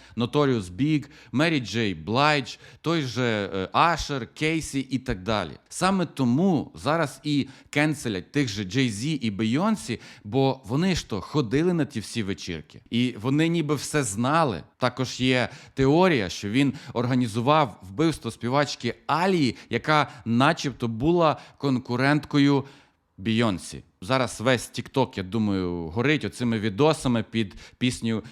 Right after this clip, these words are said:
"She Knows", де показують всіх цих зірок. Типу, вони це все знали, а особливо Бейонсі, якої прізвище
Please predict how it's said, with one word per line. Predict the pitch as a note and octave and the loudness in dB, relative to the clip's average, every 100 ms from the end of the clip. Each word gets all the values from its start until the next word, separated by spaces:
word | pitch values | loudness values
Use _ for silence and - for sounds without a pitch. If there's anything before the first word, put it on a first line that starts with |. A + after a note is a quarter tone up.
| - | -12
"She | - C#3 C3 | -6 0 4
Knows", | D#3+ E3 C#3 - F#2+ | 6 6 4 -2 -6
де | A2 A2 G#2 | -2 -2 -2
показують | A#2+ - C#3+ C3+ G#2+ A2 | -4 0 2 2 -2 -6
всіх | - C3 B2 | -4 -6 -4
цих | - G#2+ | -6 -8
зірок. | F#2+ G#2 D3 E3+ - - - | -4 2 4 4 0 -18 -4
Типу, | D3 C#3+ A2+ | -2 -2 -4
вони | A2 B2 D3 | 0 2 0
це | C#3 | -2
все | G#2+ - B2+ | -8 -4 -6
знали, | F#2+ A#2+ A2+ D#2+ D2+ | -2 2 2 0 -4
а | |
особливо | E2+ - G2 C#3 C#3+ B2+ - - | -6 -8 0 4 4 2 0 -10
Бейонсі, | G#2 B2 C#3+ C#3+ F#2 - F2 | -4 0 4 4 4 -4 -6
якої | F#2+ - B2 A2 F#2+ | -6 -2 0 0 -2
прізвище | F2 C#3+ F3 D3+ C#3 - B2 | -2 -2 0 0 -2 -2 -6